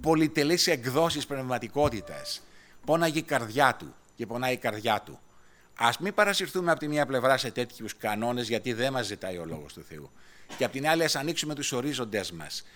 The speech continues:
να δούμε πώς ο Θεός βλέπει τα πράγματα όταν αντιμετωπίζουμε τέτοιες καταστάσεις, που δεν είναι επουσιώδεις. Ε,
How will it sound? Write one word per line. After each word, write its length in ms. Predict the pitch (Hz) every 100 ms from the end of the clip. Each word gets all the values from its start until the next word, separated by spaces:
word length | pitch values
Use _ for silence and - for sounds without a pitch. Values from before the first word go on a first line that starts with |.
| -
να 80 | -
δούμε 180 | 117 156
πώς 200 | 156 156
ο 100 | 160
Θεός 320 | 123 143 180
βλέπει 320 | 131 147 139
τα 120 | 117 110
πράγματα 680 | 123 120 107 104 104 95
όταν 240 | - 131 139
αντιμετωπίζουμε 720 | 131 127 127 113 160 147 123
τέτοιες 340 | 110 113 107
καταστάσεις, 840 | - 104 101 - 90 80 71 67 - - - - -
που 60 |
δεν 140 | 117 135
είναι 80 | 135
επουσιώδεις. 880 | 117 120 113 104 95 67 - - - _ - - - - - -
Ε, 420 | 107 113 113 110